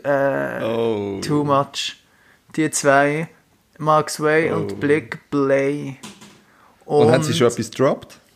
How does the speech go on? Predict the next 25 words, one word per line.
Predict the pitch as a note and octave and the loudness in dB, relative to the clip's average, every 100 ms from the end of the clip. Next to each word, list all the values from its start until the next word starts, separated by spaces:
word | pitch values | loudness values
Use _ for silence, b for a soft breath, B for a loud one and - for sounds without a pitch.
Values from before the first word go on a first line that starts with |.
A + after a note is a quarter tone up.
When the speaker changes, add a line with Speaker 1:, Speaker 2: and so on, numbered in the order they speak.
| _ _ _ - | _ _ _ -14
Speaker 1:
Nein, | D#3 D#3 D#3 D#3+ E3 F3 F#3+ G3+ G#3 G#3+ G#3 | -10 -6 -2 0 2 4 4 4 2 0 -2
ich | - | -4
glaub | - E3 | -2 -2
nicht. | D3+ E3 G3 - | -2 -2 -2 2
Sie | F#3 | 2
haben | |
einfach, | E3+ - - - | 4 0 -6 -14
sie | - F3 D#3+ | -4 0 2
machen | D#3 D3+ | 2 2
jetzt | D3+ - | 0 0
zusammen | E3 D3+ D#3 | 0 2 -2
ein | - | -4
Album, | B2+ D3+ E3 D#3+ D3 | 0 0 0 -4 -6
Team | - F3+ F#3+ D#3 | -6 -2 -2 0
Blay. | D3 C3+ C#3 F#3 A3+ - b b b b b b _ _ - | 2 4 4 2 -2 -8 b b b b b b _ _ 0
Und | D3+ D3+ D3 - - | 2 2 -2 -10 -10
es | - - | -4 -2
ist | D#3+ - | -2 0
von | D#3 | 0
den | C#3+ | 0
Fans | - C#3 D#3 E3 | 2 2 2 0
seit | D#3+ C#3 | -4 -2
Jahren | C#3 C3+ D3+ E3 D3 | 0 4 4 4 -2
gewünscht | C3+ C#3 D#3 - - C3+ | -4 -4 -4 -8 -8 -4
worden. | A#2 A2+ A#2 B2+ B2+ | -2 -2 -4 -6 -10